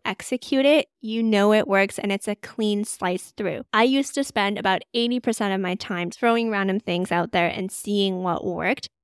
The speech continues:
because, again, it just made me feel like I was productive and it made me feel like I was making progress. Now, though, I've realized that I just don't have the time <laughs> for that anymore. I don't have the energy,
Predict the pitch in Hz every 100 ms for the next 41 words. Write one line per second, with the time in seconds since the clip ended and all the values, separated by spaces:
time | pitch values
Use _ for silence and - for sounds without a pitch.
0 | _ - 196 - 302 311 302 233 226 254
1 | 180 208 226 208 226 233 233 - - 262
2 | 294 254 240 226 226 - 226 226 - 180
3 | 170 185 190 190 202 202 214 - - 262
4 | 269 240 214 208 214 202 190 202 220 233
5 | - - - - _ _ _ 208 220 262
6 | 330 339 208 185 202 196 196 202 240 330
7 | 277 170 160 240 - 202 - - 208 294
8 | - 330 330 302 285 285 247 - 185 202
9 | 269 311 - - 302 302 294 294 294 294
10 | 311 294 196 202 185 180 185 220 240 254
11 | 247 247